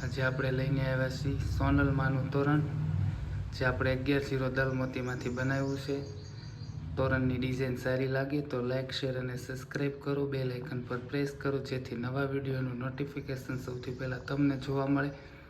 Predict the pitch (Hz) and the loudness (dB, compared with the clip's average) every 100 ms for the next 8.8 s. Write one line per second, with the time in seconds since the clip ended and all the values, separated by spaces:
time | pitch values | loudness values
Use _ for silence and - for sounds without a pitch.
0 | - - - - - - 120 123 131 123 | -18 -16 -16 -16 -12 -2 2 2 2 2
1 | 120 131 139 135 135 135 139 - - - | 2 2 2 2 2 0 -2 -4 -16 -20
2 | - 123 123 120 120 120 123 123 120 123 | -6 0 2 2 2 2 0 0 0 -2
3 | 123 127 127 - 135 139 139 - - - | -2 -2 -4 -2 0 0 -2 -8 -14 -16
4 | - - - - - - - - - - | -18 -18 -18 -18 -20 -20 -20 -20 -20 -20
5 | - - - 131 123 120 131 127 - 131 | -20 -14 -4 -2 -2 -2 -4 -2 -2 0
6 | 123 - 117 110 110 - - - - - | -2 -4 -4 -2 -4 -8 -12 -16 -16 -16
7 | - - - 127 123 143 131 - 135 139 | -16 -12 -4 -2 0 0 0 0 4 6
8 | 143 147 143 143 - 143 147 - | 8 8 6 4 -2 -4 -6 -10